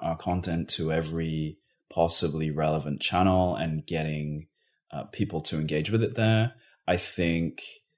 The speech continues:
nowadays we're much more optimized around actually what we publish and share and, and making sure that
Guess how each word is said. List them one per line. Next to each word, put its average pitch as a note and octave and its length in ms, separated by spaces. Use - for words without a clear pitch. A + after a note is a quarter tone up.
nowadays F2+ 760
we're E2+ 100
much E2 380
more D2+ 240
optimized D2+ 680
around D2 680
actually D#2+ 460
what F2 360
we A2 240
publish A#2 500
and G#2+ 200
share A2 640
and, E2 500
and E2 240
making E2+ 360
sure D#2+ 440
that D2+ 440